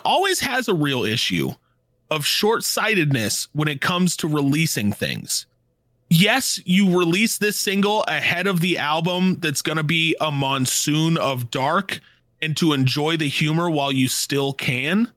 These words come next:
But I don't think he now realizes that his album that is a monsoon of dark now has a punctuation mark of this ridiculous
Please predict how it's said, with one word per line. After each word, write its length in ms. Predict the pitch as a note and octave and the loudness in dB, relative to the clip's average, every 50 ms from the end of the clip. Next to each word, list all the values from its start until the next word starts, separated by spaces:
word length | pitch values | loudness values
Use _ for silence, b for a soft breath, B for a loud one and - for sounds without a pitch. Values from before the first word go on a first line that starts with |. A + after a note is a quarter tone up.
| _ _ _ _ _ _ - | _ _ _ _ _ _ 0
But 100 | F3+ F#3+ | 2 2
I 120 | F#3+ F#3+ | 2 2
don't 340 | F#3 D#3+ - G#3+ B3+ D4 C#4 | 0 0 0 2 2 2 2
think 220 | - B3 B3 A3+ - | 2 2 2 2 2
he 140 | - A3 | 2 2
now 280 | G#3 F#3+ F3 E3+ F#3 F#3+ | 2 4 4 2 2 2
realizes 960 | F#3 D#3 E3+ G3+ A3+ A3 E3+ B2 B2 C3 B2 - C3 B2 C#3 D3+ - - - - | 2 2 2 2 2 2 2 2 0 0 -2 -2 0 0 -2 -2 -4 -6 -8 -6
that 180 | - D3+ C#3 - | -4 -4 -2 -2
his 320 | - - G#3+ A#3 G#3 - - - | -2 0 0 0 0 -2 -4 -2
album 640 | - B3 D4 D#4+ D4 F#3+ D#3+ C3+ C#3 D#3 G3 G#3 - _ _ | 0 2 2 2 2 2 0 0 2 2 0 0 -2 _ _
that 140 | - F3+ F3+ | -4 -2 0
is 120 | F#3 E3 | 0 0
a 60 | E3+ E3 | 0 0
monsoon 600 | D#3+ D#3 D3+ D3 D3 - - - G#3+ A3+ A#3+ G#3+ | 0 0 0 0 -2 -2 0 0 0 2 2 2
of 200 | E3+ C#3+ C3 - | 0 0 -2 -2
dark 520 | - A3 A#3+ G3 C#3 C#3+ D3 - - - _ _ _ _ _ _ _ _ _ _ _ _ | -2 0 0 2 0 0 -2 -6 -8 -12 _ _ _ _ _ _ _ _ _ _ _ _
now 380 | - D#3+ F#3+ A3 C4 C#4 C#4 B3+ | 2 4 4 4 4 2 2 2
has 240 | G3+ G#3+ A#3 A3+ G3 | 0 0 -2 -2 -2
a 60 | G#3+ | -4
punctuation 840 | D#3+ - - A3+ A3+ - - - G3 G3+ G#3+ A3+ G#3+ - - F3+ | -4 -4 -2 -2 -2 0 0 0 0 2 2 0 0 0 0 2
mark 460 | E3+ D#3+ D3 C#3+ C#3+ D3 - - - - _ _ _ _ _ _ _ _ - | 2 2 2 2 0 0 -2 -4 -10 -14 _ _ _ _ _ _ _ _ -2
of 540 | E3 E3 E3 D#3+ D#3+ D#3 D#3 D3+ - - - _ _ _ _ _ _ _ _ _ _ | 0 0 2 2 0 0 0 -2 -4 -6 -10 _ _ _ _ _ _ _ _ _ _
this 380 | - C#3+ C#3 D#3+ F#3+ F3+ - - | -2 0 2 2 2 2 0 0
ridiculous 1200 | F3+ F3 E3 C#3 A#2+ _ - E3+ F3+ F#3+ F#3+ - G3+ G3 F#3+ F#3+ F#3 F3+ F3 - - - - - | 0 0 0 0 -4 _ -2 0 0 0 0 0 2 2 4 4 2 2 0 -2 -2 -4 -6 -8